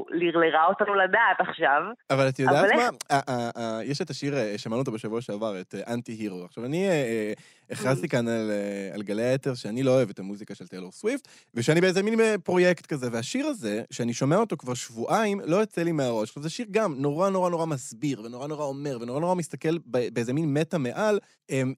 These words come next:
Speaker 2: יש משהו מאוד, אה, ישיר ומאוד מובן בטקסט הזה, ואפשר פשוט לשיר איתו באיזה מין שיר העצמה כזה, יש איזו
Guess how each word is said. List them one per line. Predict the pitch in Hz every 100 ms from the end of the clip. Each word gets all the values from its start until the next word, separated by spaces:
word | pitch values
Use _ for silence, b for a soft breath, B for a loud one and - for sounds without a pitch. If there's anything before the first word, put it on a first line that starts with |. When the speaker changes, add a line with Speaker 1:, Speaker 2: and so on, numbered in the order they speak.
| _
Speaker 2:
יש | 156 175 160
משהו | 160 175
מאוד, | 156 135 156 170
אה, | 175
ישיר | 135 135 135 - 202 196 208 - _ _
ומאוד | 127 131 135 151 170
מובן | 175 135 131 180 156 131 - _ -
בטקסט | 117 123 123 180 - 208
הזה, | 202 135 123 165 - 120
ואפשר | 110 120 120 120 117 120 123 185 185
פשוט | 233 214
לשיר | 170 196 220
איתו | 214 143
באיזה | 127 127
מין | 147 185
שיר | - 196 202
העצמה | 190 156 143 147 190
כזה, | 202 147
יש | 120 151
איזו | 180